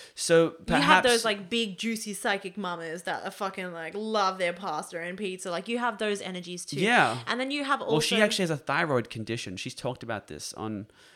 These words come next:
Speaker 1: on, um, one of her videos.
Speaker 2: Yes. And then you also have on the other end of the spectrum monks who channel spirit all day, every day, and they're, like, empty. They
Speaker 1: Yeah,
Speaker 2: fast
Speaker 1: they have a bowl of
Speaker 2: and they're
Speaker 1: rice for dinner once a
Speaker 2: Yes,
Speaker 1: week.
Speaker 2: yes. And they
Speaker 1: Yeah.
Speaker 2: don't, they don't need to do exercise and stuff
Speaker 1: Yeah,
Speaker 2: like that, you know?
Speaker 1: yeah.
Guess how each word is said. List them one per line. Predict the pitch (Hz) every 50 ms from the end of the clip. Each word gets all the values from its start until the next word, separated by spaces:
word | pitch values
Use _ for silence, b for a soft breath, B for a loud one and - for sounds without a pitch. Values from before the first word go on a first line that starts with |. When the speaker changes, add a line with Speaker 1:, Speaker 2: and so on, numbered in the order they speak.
| B B B
Speaker 1:
on, | - 110 107 107 104 104 87
um, | 78 101 95 98 98 98
one | 101 101
of | 98
her | 104 92
videos. | 98 113 113 120 107 90 76 69 - 214
Speaker 2:
Yes. | 185 135 113 - - - - -
And | 233 254 285
then | 311 302 311
you | 330 -
also | 262 311 339 320 - 339 302 302
have | 285 277 262 233
on | 233 240
the | 226 226 -
other | - 202 -
end | - 233 220
of | 202 196
the | 190
spectrum | - - 202 202 - - 196 190 185 185 B B B B B B B B
monks | 202 214 214 202 185 175 - - - - - - - _ 180
who | 202 214 202
channel | 196 - 214 190 196 190
spirit | 185 - - 208 190 185 -
all | - 190 190
day, | 185 190 180 -
every | 180 185 185 185
day, | 185 185 175 175
and | 139 185 190
they're, | 180
like, | 175 170 170 - _ -
empty. | 214 202 190 - - 165 - - - 123
They | 120 - 123
Speaker 1:
Yeah, | 113 107 107
Speaker 2:
fast | 113 202
Speaker 1:
they | 185 -
have | 123 127
a | 127
bowl | 131 127 127 127
of | 123
Speaker 2:
and | 123 123
they're | 120
Speaker 1:
rice | 117 117 117 - -
for | 127
dinner | 113 - 120 113 113 110 110
once | 107 113 113 110 - -
a |
Speaker 2:
Yes, | 104 104
Speaker 1:
week. | 110 104 101 - -
Speaker 2:
yes. | 220 208 175 - - - - - - -
And | 233 226 220
they | 277
Speaker 1:
Yeah. | 294 311
Speaker 2:
don't, | 320 294 - - -
they | 285 302
don't | 311 311
need | 294 294 302 294
to | -
do | 185 196 170
exercise | 156 160 - - 175 - 180 110 104 - 190
and | - 90
stuff | 113 113 117
Speaker 1:
Yeah, | 127 123 117
Speaker 2:
like | 110 104 98 - - - -
that, | 196
you | 208 123
know? | 127
Speaker 1:
yeah. | 120 - 254 - -